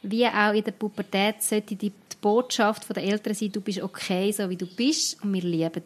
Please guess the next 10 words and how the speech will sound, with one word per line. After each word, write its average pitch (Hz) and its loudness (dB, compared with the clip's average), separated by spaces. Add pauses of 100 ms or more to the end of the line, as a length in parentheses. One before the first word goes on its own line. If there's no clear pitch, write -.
dich. - -10 (320)
<laughs> - -12
Und 220 0
das 320 4
merke 269 6
ich 220 -4
schon, 277 4 (300)
wenn 226 2
ich 233 0 (100)
das 269 4